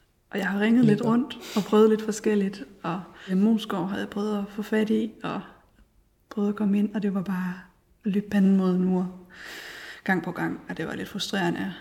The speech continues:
Speaker 1: Og så var jeg sådan lidt, "En aftale er en aftale, jeg finder noget, jeg finder fandme noget." Og jeg ringede lidt mere rundt, og så fandt jeg det her Store Restrup, hvor jeg tænkte,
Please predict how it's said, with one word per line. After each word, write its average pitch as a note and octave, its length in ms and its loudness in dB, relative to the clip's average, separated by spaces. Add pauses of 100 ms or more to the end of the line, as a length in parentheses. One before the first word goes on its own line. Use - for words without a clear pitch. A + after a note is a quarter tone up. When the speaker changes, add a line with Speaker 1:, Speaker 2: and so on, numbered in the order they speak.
(120)
Speaker 1:
Og F3 80 -6
så G3 100 -2
var F3+ 60 2
jeg F3 80 0
sådan F3+ 140 -4
lidt, F3 300 -6 (840)
"En G3+ 100 0
aftale A#3 300 2
er G#3 40 4
en G3+ 80 2
aftale, G#3 380 -6
jeg A#3+ 100 -6
finder A3+ 260 4
noget, F3+ 260 2 (120)
jeg A3+ 120 -6
finder C4 340 2 (160)
fandme A3+ 360 4
noget." F#3 340 2 (1000)
Og G3+ 80 2
jeg G3 80 4
ringede G3 280 6
lidt F#3 280 0
mere C4 180 4 (120)
rundt, B3 220 0
og G#3 120 -2
så G#3 260 0 (1600)
fandt G3+ 180 2
jeg F3+ 80 0
det F#3 80 2
her F#3+ 100 0
Store F#3 320 -4
Restrup, G3 420 -6
hvor G3+ 100 -4
jeg F3+ 120 -4
tænkte, F#3 380 -6